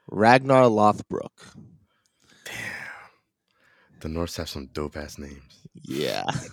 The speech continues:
Speaker 1: <laughs> He's clearly a very ambitious person, and it shows him what he does.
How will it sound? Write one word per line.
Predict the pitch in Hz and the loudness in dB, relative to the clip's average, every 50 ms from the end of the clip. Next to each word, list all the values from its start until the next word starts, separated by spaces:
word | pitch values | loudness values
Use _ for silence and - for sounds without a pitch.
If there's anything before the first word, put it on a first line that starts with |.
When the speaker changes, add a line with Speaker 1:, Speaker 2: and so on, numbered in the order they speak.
| - - - _ | -14 -16 -10 _
Speaker 1:
<laughs> | 359 - - 180 - - - - - - - - - - - - 160 - _ - | -8 -4 -4 -6 -6 -6 -10 -8 -8 -10 -10 -10 -16 -12 -10 -10 -10 -10 _ 2
He's | - 175 160 - | 4 4 4 2
clearly | - - 151 156 160 156 147 143 135 | 4 6 6 8 8 8 8 8 8
a | 127 | 8
very | 117 120 120 123 120 117 | 10 10 8 8 8 8
ambitious | 117 117 113 110 110 101 - - 101 - | 6 4 4 2 2 2 2 0 0 0
person, | - - 135 127 - - - - - - - _ _ _ _ _ | 4 6 6 6 4 2 -4 -8 -12 -18 -20 _ _ _ _ _
and | 107 104 | -6 -6
it | 101 101 | -4 -6
shows | - - 113 113 117 104 107 | 0 4 6 6 6 6 2
him | 107 104 | 0 -2
what | 101 92 98 | -2 -2 0
he | 98 92 | -2 -2
does. | 95 92 - - - - - - - - - - - | -2 -6 -6 -10 -12 -10 -6 -6 -6 -6 -6 -10 -14